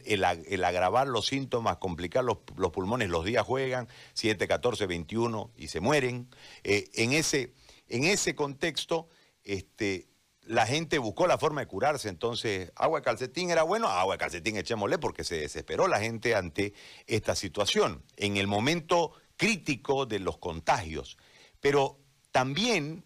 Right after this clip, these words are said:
hay la otra parte, porque, por ejemplo, la Caja Petrolera sacó un protocolo, ¿no?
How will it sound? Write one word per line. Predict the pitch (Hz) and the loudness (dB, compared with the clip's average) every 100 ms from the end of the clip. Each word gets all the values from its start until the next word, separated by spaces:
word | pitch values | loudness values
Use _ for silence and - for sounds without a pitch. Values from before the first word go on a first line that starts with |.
| - | -2
hay | 117 131 | 0 4
la | 131 | 4
otra | 165 135 120 | 4 0 2
parte, | 202 151 - 69 _ _ _ _ _ - | 2 0 -4 -20 _ _ _ _ _ -6
porque, | 123 139 131 | -4 -2 0
por | 147 | 0
ejemplo, | 151 202 180 170 | 0 0 2 2
la | 139 | 2
Caja | - 185 185 | 2 2 2
Petrolera | 151 131 139 156 151 | -2 -2 0 2 2
sacó | 123 - | 0 0
un | 151 | -2
protocolo, | 143 127 117 - 156 123 92 | 0 0 -2 0 2 2 -2
¿no? | 104 | -6